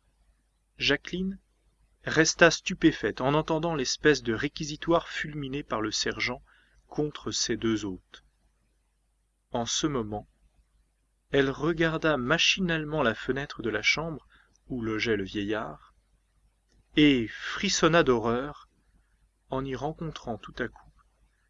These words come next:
la face sombre et mélancolique, le regard profond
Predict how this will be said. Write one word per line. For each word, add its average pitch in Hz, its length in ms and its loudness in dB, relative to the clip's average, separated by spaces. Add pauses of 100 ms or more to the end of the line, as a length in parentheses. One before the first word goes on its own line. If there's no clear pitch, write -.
(180)
la 135 140 4
face 160 460 2
sombre 151 500 0
et 131 60 10
mélancolique, 127 840 2 (720)
le 135 160 -4
regard 139 400 4
profond - 640 -10